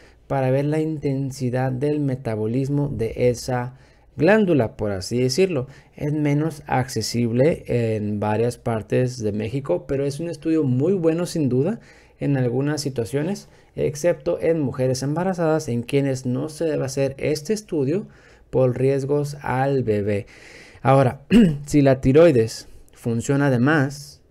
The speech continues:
pues el metabolismo va a estar acelerado y el nivel de glucosa va a subir un poco. Y te puedes ir con la finta de que esa glucosa que estás viendo, ciento cinco, ciento diez en ayuno, ciento tres,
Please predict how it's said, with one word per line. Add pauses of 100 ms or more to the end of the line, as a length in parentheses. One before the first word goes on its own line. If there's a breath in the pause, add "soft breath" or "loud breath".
(140)
pues
el
metabolismo
va
a
estar
acelerado (440 loud breath)
y
el
nivel
de
glucosa (280)
va
a
subir
un
poco. (1080 soft breath)
Y
te
puedes
ir
con
la
finta
de
que
esa
glucosa
que
estás
viendo,
ciento
cinco,
ciento
diez
en
ayuno,
ciento
tres,